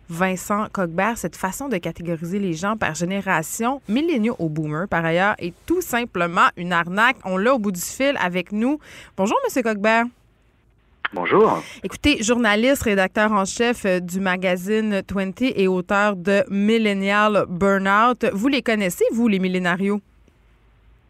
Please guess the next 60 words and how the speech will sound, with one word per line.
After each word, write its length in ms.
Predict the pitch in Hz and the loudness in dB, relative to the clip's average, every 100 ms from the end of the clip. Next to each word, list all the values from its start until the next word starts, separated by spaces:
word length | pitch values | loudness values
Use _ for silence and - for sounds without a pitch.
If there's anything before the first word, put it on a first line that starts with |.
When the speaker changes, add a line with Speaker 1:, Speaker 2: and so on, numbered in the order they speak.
| - - - - | -14 -10 -8 0
Speaker 2:
Alors, 200 | 107 101 | 2 2
en 60 | |
fait, 180 | 110 143 180 | 2 2 4
oui, 100 | 143 | 4
je 60 | |
les 80 | 107 | 2
connais, 480 | 110 110 101 101 92 | 2 4 4 4 4
je 60 | 104 | 0
les 80 | |
connais 180 | 104 110 | 0 2
assez 220 | 98 - | 2 0
bien 200 | 107 151 | 0 0
parce 120 | - - | 0 -4
que 200 | - - | -6 0
je 60 | |
les, 240 | 98 95 92 | 2 4 2
je 120 | 98 | 0
les 60 | |
fréquente, 520 | 95 - - 123 117 - | -2 -2 0 2 0 0
euh, 680 | 90 85 87 85 87 92 87 | 0 2 2 2 2 0 0
de 80 | 90 | 0
manière 300 | 92 101 101 | 0 2 2
hebdomadaire 600 | 110 113 113 110 123 107 | 2 2 2 4 4 4
depuis 260 | 90 233 | 0 -2
Speaker 1:
Mm. 40 | 110 | -2
Speaker 2:
maintenant, 480 | 95 95 95 92 80 | -4 -2 0 0 -2
euh, 80 | 73 - - - - | -4 -10 -20 -20 -14
trois 200 | - 117 | 2 4
ans 220 | 110 120 113 | 4 4 2
dans 100 | 95 | 0
le 80 | |
cadre, 260 | - 117 98 | 2 2 2
en 80 | 92 | -2
fait, 180 | 110 98 | -4 -4
de 80 | |
la 120 | 87 90 | 0 2
gestion 560 | 98 - - 104 101 | 0 -2 -2 0 0
éditoriale 600 | 85 95 - 92 104 104 | -2 -4 0 4 4 2
de 100 | 90 | 0
Twenty 360 | 85 98 92 101 | -4 -4 -4 -2
Magazine, 380 | 98 98 113 135 | 0 0 2 0
en 60 | |
fait, 180 | 117 139 | 0 -2
qui 100 | - | 0
est 40 | |
un 40 | 95 | 2
magazine 360 | 98 98 113 | 2 0 -2
qui 100 | 107 | -4
a 20 | 95 | -4
fait 140 | 98 | -2
part, 280 | - 127 120 | 2 2 2
mais 80 | 98 | -2
surtout 380 | - - 131 - - - - - - | -6 -6 -10 -10 -18 -18 -16 -14 -6
pour 220 | - 165 | 4 4
les 60 | 113 | 4
seize 160 | - 95 | 2 0
vingt-cinq 420 | 95 92 101 147 | 0 0 0 2
ans, 100 | 156 | 2
en 60 | |
fait. 260 | 107 156 - | 4 0 0